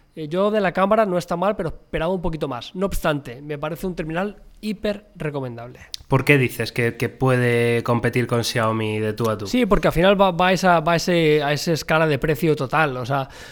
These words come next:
Speaker 1: por doscientos cincuenta.
Speaker 2: Porque por doscientos cincuenta ¿qué tienes en, en Xiaomi?
Speaker 1: El M I A dos es su principal rival,
Speaker 2: M I A dos.
Speaker 1: claro.
Speaker 2: Vale.
Speaker 1: Que yo me lo
Speaker 2: M I A dos
Speaker 1: seguiría, yo me
Speaker 2: que,
Speaker 1: lo
Speaker 2: que
Speaker 1: seguiría
Speaker 2: tiene más
Speaker 1: comprando, ¿eh? El M I A dos por delante de,
Speaker 2: Claro.
Speaker 1: de este. Pero bueno, a, a su favor,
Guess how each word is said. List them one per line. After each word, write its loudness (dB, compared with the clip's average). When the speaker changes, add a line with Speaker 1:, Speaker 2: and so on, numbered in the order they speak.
Speaker 1:
por 4
doscientos 2
cincuenta. 4
Speaker 2:
Porque 6
por -
doscientos 8
cincuenta 6
¿qué 0
tienes -2
en, -6
en -2
Xiaomi? 0
Speaker 1:
El 4
M 4
I 4
A 0
dos 0
es -2
su -2
principal -2
rival, 2
Speaker 2:
M 4
I 4
A 2
dos. -6
Speaker 1:
claro. -8
Speaker 2:
Vale. -4
Speaker 1:
Que 2
yo 6
me 6
lo 8
Speaker 2:
M 8
I 8
A 10
dos 6
Speaker 1:
seguiría, -2
yo 0
me 2
Speaker 2:
que, 2
Speaker 1:
lo 2
Speaker 2:
que 0
Speaker 1:
seguiría 0
Speaker 2:
tiene 2
más 2
Speaker 1:
comprando, -6
¿eh? -4
El -4
M -6
I -4
A -8
dos -6
por -2
delante -10
de, -14
Speaker 2:
Claro. -4
Speaker 1:
de -6
este. -12
Pero 4
bueno, 6
a, -4
a -2
su -4
favor, 0